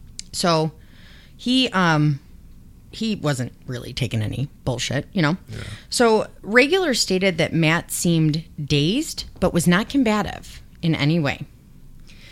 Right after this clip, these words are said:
Speaker 1: The police did come, and they told the walletless and coatless Matt to get a cab. Matt just walked away with no issues. They let him walk away. It was twenty degrees that night.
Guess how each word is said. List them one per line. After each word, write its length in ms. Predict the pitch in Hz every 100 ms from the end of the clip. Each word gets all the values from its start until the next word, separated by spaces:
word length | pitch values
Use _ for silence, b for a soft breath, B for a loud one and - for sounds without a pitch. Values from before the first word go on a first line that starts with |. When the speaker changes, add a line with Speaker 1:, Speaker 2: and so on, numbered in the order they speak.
| B B
Speaker 1:
The 80 | -
police 320 | 190 233 269
did 240 | - 208 226
come, 420 | - 294 233 269 -
and 160 | 185
they 80 | 180
told 300 | 175 196 190
the 140 | 180
walletless 600 | 160 160 175 220 - 254
and 240 | - 180 170
coatless 420 | - 160 226 -
Matt 340 | 160 139 - -
to 100 | -
get 160 | 147 151
a 40 |
cab. 520 | 180 - 233 - 139 - - - - b b b b - -
Matt 360 | 160 151 156 - -
just 280 | 151 147 - -
walked 240 | 127 131
away 220 | 175 135 127
with 180 | 139
no 140 | 135 120
issues. 320 | 120 - -
They 160 | - 131
let 160 | 120
him 100 | 117
walk 180 | 117 110
away. 180 | - -
It 320 | - _ _
was 100 | 165
twenty 240 | - 160 147
degrees 360 | 127 131 -
that 160 | - -
night. 180 | -